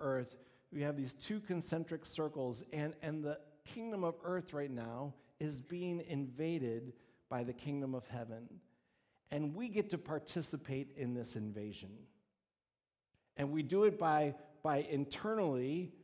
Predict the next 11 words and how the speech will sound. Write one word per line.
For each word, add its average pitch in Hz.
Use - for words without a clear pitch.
following 165
Christ 165
more 156
faithfully, 151
and 214
we 220
do 156
it 170
by 156
being 170
a, 143